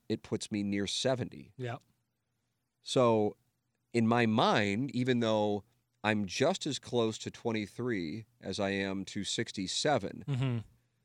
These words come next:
Speaker 1: sixty-seven strikes me as being, you know,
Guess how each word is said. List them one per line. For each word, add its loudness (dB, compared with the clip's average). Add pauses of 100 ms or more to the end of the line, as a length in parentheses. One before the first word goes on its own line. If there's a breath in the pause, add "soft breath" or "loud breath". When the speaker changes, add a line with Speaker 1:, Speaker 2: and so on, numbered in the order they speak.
(140)
Speaker 1:
sixty-seven 0
strikes 2
me -2
as -2
being, 0 (580)
you -2
know, -8